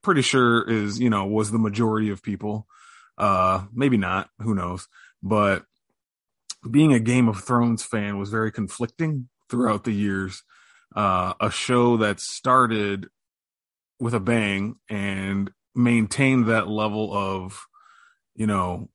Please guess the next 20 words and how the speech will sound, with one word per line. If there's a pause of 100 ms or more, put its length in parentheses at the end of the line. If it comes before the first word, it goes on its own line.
(200)
great
television
for
years. (300)
Um,
I'm
blanking
right
now
on
how
many
show (100)
seasons
that
show
did
end
up
lasting.